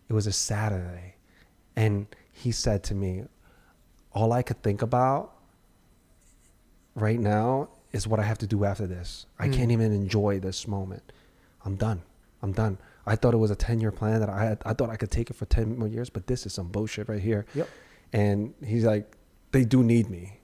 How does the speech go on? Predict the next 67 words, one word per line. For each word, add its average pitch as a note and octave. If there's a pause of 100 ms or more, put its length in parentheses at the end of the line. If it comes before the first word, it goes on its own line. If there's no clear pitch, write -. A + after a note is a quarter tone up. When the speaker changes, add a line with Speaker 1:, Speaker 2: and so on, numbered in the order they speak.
(200)
Speaker 1:
you A2+
know, G2
'cause G2
he G#2+
does G2+ (140)
do G2
a -
lot, G#2+
but G#2+
he A2+
also D3
told D3+
him, A#2+
"Look, D#3+
there's A#2
only D#3 (280)
so -
many D3
hours C#3
of C3+
the B2 (120)
day D3
that B2
I C3+
can A#2
do C3+
that. C3
I A#2+
mean, A#2+ (920)
you C3+
know, D3+
it's D#3
not E3
realistic." C#3+
Speaker 2:
Yeah, A3 (120)
I, A3
I'm A#3
also, G3 (260)
you D#4
know, -
I D#3+
think A3 (1200)
the F#3+
other A#3
thing G#3+
I'll D3+
add C#3+
to B2+
that, A#2
so B2
one, D#3+
we're D#3
in E3
the, -
also C#3+
in B2
the A2+
food C3
and A#2+
beverage A#2
industry, C3
so A2+
it's G#2+
like, A2
it's A#2+
different -
from, G#2+